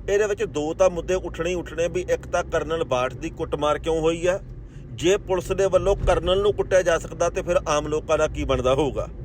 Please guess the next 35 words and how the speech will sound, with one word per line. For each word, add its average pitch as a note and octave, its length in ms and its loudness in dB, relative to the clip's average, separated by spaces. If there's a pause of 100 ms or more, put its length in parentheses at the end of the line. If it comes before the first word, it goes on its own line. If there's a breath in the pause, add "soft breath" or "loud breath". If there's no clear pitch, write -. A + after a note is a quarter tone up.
(300 loud breath)
ਦੂਜਾ F#3+ 420 2
ਮੁੱਦਾ A3 260 2
ਇਹਦੇ G#3 240 2
ਵਿੱਚ G#3 200 -2
ਉੱਠਦਾ F#3+ 400 -2
ਹੀ G#3+ 120 2
ਰਹਿਣਾ G3+ 260 2
ਤੇ G#3 140 -4
ਉੱਠਿਆ F3+ 380 2
ਵੀ F#3 140 0
ਹੈ F#3+ 60 0
ਤੇ G3 120 -2
ਉੱਠੂਗਾ F#3 440 4
ਵੀ, D3+ 220 -2 (440 loud breath)
ਉਹ G#3+ 200 6
ਇਹ G3+ 120 6
ਹੈ A3 60 2
ਜੀ A3 140 -6
ਕਿ A#3 140 -2
ਕਿਸਾਨਾਂ E3+ 480 -2
ਦੇ F#3 100 -4
ਨਾਲ F3 180 -2
ਤੁਸੀਂ E3+ 220 -8
ਧੱਕਾ E3 340 -2
ਕਿਉਂ D#3 160 0
ਕੀਤਾ, F#3 400 0 (640 loud breath)
ਤੁਸੀਂ G#3+ 280 -2
ਕਿਹੜੇ A#3+ 380 0
ਕਾਰਨਾਂ F#3+ 400 0
ਕਰਕੇ F#3 320 -2
ਬੁਲਡੋਜ਼ਰ D#3+ 460 0
ਆ F3 80 6
ਜਿਹੜੇ E3+ 180 -2
ਉਹ F3+ 160 -4
ਚਲਾਏ, D#3+ 460 0